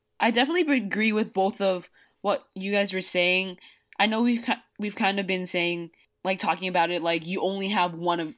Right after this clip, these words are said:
two options, like, at the beginning. It's not that you either do it because you're passionate or you wanna do it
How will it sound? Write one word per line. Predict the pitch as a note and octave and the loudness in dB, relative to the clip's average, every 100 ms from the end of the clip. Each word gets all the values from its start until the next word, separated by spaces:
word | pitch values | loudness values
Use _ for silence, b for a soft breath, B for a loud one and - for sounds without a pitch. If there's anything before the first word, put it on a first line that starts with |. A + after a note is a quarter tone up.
| _ _ _ - | _ _ _ -8
two | - F3+ | -2 2
options, | D#3 D#3 F#3+ | 2 0 -4
like, | F#3 F3 - | -6 -6 -4
at | F3 F3 | -4 -4
the | |
beginning. | F3+ F3 F3 F3+ F3 _ - | -4 -2 -2 -4 -8 _ -4
It's | F#3+ A#3 | 0 2
not | G#3+ G3 | 2 2
that | G3 - B B _ | 0 0 B B _
you | F#3+ G3 | -4 2
either | F3+ G3 F#3 | 2 2 -2
do | D#3+ F#3 | -4 -2
it | F#3 | 0
because | - - D#3 | 0 -2 -2
you're | |
passionate | E3 A#3+ B3+ C4 B3+ - | 0 2 2 2 2 2
or | F#3 | -2
you | F3 | -2
wanna | F3 E3+ E3 | 0 0 -2
do | D#3+ E3 E3 | -2 0 0
it | E3 | 0